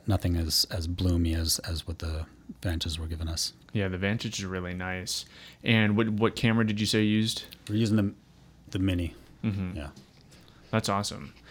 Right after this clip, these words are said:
Speaker 2: So with this music video, um, you said the turnaround was relatively quick too. It was about two weeks before the album dropped and then the music video dropped.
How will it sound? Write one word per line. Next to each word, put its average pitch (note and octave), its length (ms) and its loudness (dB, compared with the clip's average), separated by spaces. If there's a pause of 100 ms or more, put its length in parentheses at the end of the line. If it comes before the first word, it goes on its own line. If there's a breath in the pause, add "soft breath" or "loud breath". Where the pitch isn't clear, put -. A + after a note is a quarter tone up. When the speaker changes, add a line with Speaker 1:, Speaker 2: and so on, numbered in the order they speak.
(280 loud breath)
Speaker 2:
So C3 160 8
with B2+ 120 10
this C#3 180 6
music A#2+ 340 8
video, G2+ 720 6 (100)
um, F#2 580 2
you A2 120 2
said D#3 200 8
the C3+ 80 8
turnaround G2 600 4
was F#2 160 0
relatively F#2+ 580 2
quick - 420 0
too. F#2+ 560 2
It G#2 80 -4
was G2+ 200 4
about G2 280 2
two A2 240 6
weeks G2 320 4
before G2+ 300 0
the F#2+ 140 2
album F#2 360 4
dropped F#2+ 440 2
and G2 100 4
then F#2+ 120 2
the F#2 40 0
music F#2 380 2
video F2 320 -2
dropped. F2+ 560 -2